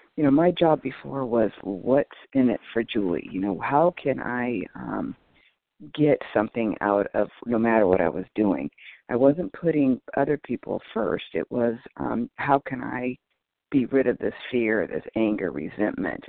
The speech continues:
and, and steal something from someone else? So now my job is to be of maximum helpfulness to others. You know, and it's not just program people, because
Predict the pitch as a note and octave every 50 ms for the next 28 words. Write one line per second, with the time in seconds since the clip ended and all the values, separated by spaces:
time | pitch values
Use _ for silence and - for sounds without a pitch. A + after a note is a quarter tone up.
0 | _ _ - A2 G2 F#2 F2+ - _ _ _ _ _ _ _ _ _ _ _ _
1 | _ _ _ - C3 B2+ G#2 - - - _ D#3 D3 C3 C#3 C#3+ - - G2+ -
2 | - - F#2+ G2 - G#2+ G2+ - - B2 G#2+ G#2 G2 E2+ D2 F2 F2 - - -
3 | - - _ _ - - - - - - - - - G3 F#3+ F#3 F#3 G3 G3+ F#3+
4 | F3 D3+ C#3 C3 B2+ - C#3 C3 C3 C3+ C3+ - - - A2 A#2+ A#2+ A#2+ - -
5 | - - - B2+ B2 B2+ - - A#2+ A#2+ B2 C#3 D3+ D#3+ - - - E3+ D#3+ D#3
6 | D3+ D3 D3 C3 C3 _ - - B2 B2+ B2+ A#2+ - _ - - - - A#2+ A#2
7 | - G2 C2+ D2 - _ _ _ _ _ _ _ _ _ _ _ _ _ _ _
8 | _ _ _ _ _ _ _ _ _ _ A3 G#3 G3 F#3+ F#3+ F3+ F3+ F3 - G3
9 | G3 A3 - - - F#3+ F3 - - - D3 D#3 E3+ F3 E3 C#3+ B2 - - -
10 | G#2+ - - - - - B2+ - - C3+